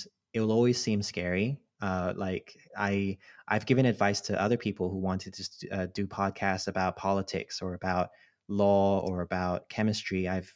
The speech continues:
I've done that for some other people who, who have come across my podcast.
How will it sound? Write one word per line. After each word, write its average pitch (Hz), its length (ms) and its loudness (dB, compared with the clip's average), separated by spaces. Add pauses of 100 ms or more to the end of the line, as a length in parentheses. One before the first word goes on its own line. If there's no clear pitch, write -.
I've 95 180 -10
done 101 200 2
that 98 200 -2
for 92 160 -4
some 95 380 -2
other 104 220 -2
people 101 280 -4
who, 92 380 -4
who 101 80 -4
have 92 120 -8
come 101 180 -2
across 101 340 -2
my 95 100 -4
podcast. 92 580 -8